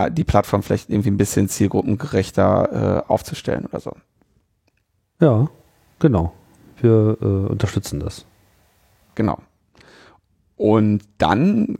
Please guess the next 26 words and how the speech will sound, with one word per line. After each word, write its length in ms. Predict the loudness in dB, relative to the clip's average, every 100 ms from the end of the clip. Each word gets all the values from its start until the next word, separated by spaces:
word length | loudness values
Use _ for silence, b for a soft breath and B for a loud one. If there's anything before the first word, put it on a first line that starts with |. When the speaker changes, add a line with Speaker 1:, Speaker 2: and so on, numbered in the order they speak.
| -6
Speaker 1:
äh, 520 | -2 0 0 -2 -4 -8
finden 500 | -8 0 0 0 -4
in 220 | 0 0
der 260 | 2 0 0
nächsten 920 | -2 -2 0 0 0 -2 -2 0 2
Woche 260 | 2 0
in 140 | 0 2
Berlin 640 | 2 0 -2 0 2 0 -2 b b b b -4
einige, 760 | 2 4 2 2 4 6 4 2
und 180 | 0
wir 80 | 2
machen 220 | 2 2
ja 60 | 0
eigentlich 200 | -2 -4
selten 460 | 2 2 2 -2 -6
Veranstaltungshinweise, 1300 | -2 -2 0 -2 -2 -6 -4 -4 -4 -4 -2 -2
aber 180 | 2 2
in 160 | 2 0
diesem 240 | 0 0
Fall 220 | 0 0
mache 220 | 2 2 0
ich 80 |
das 180 | -2 -6
jetzt 160 | -6 -6
einfach 240 | -6 -4
mal. 400 | -4 -2 -2 -4